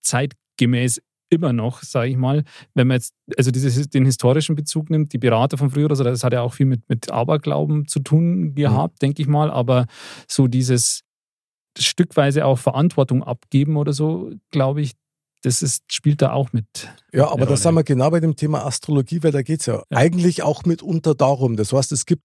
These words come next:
Speaker 2: irgendeine übergeordnete Instanz,
Speaker 1: Mhm.
Speaker 2: die sagt,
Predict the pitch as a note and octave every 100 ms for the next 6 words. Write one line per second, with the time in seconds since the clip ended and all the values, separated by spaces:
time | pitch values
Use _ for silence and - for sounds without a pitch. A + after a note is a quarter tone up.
0 | - G3 F#3 F#3+ - C#3+ C#3+ C#3 C#3 G#3+
1 | E3+ F3 D3+ B2+ C#3 D#3 D3 C#3 G#2+ -
2 | C#3+ B3 - C#3 A2+ A2+ D3 D3 _ _
3 | _ - E3 D#3 E3+ F3+